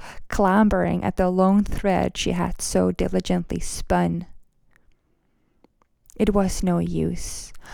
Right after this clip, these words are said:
The water had made her feet too wet to hold onto anything. When she finally fell,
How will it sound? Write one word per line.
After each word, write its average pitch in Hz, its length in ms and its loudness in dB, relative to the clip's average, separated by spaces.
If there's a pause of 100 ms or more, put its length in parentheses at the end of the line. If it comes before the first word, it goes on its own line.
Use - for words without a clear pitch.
(120)
The 202 120 2
water 190 400 4
had 196 200 -4
made 180 260 0
her 180 160 -2
feet - 520 -2
too 220 260 2
wet 202 360 0 (120)
to 190 120 -2
hold 185 320 2
onto 180 340 -4 (100)
anything. 180 680 0 (2000)
When 220 200 4
she 226 180 4
finally 220 560 4
fell, 180 640 0